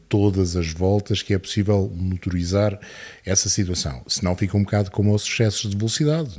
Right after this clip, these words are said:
Só se é apanhado em excesso de velocidade nas zonas onde há radar, o que quer dizer que nas outras onde não há radar, em teoria se pode ir acima do excesso de velocidade. Não vão, mas em teoria se pode andar. E aqui aconteceu, aqui e em outras pistas, de facto houve várias situações,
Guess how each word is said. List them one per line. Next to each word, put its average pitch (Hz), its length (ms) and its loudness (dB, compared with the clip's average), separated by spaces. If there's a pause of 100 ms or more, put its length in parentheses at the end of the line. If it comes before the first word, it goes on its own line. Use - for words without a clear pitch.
(200)
Só 69 260 -12
se - 320 -12
é 76 60 -14
apanhado 82 360 -6
em 82 60 -4
excesso 85 240 -4
de - 40 -12
velocidade 98 440 -2
nas 95 120 -2
zonas 101 360 0 (280)
onde 98 240 2
há 101 120 4
radar, 117 340 2
o 87 60 -2
que - 120 -6
quer 80 80 -4
dizer 78 200 -6
que - 120 -8
nas 82 180 -2
outras 85 300 -4
onde 85 140 -2
não 87 160 -2
há 87 80 -4
radar, 87 400 -2 (500)
em 123 200 6
teoria 117 420 4
se - 100 -2
pode 110 400 4
ir 107 160 2
acima 104 360 4
do 95 40 0
excesso 104 300 0
de 98 60 -2
velocidade. 73 400 -4
Não 98 160 6
vão, 82 260 2
mas 80 240 -4
em 87 160 0
teoria 98 260 0
se - 120 -4
pode 95 280 -2 (340)
andar. 101 360 2
E 123 140 4
aqui 117 500 0
aconteceu, 92 420 0
aqui 185 280 4
e - 20 8
em 123 100 8
outras 101 240 2
pistas, 76 360 -4
de - 160 -14
facto 92 240 -2
houve 78 140 -2
várias 85 260 0
situações, 87 500 -4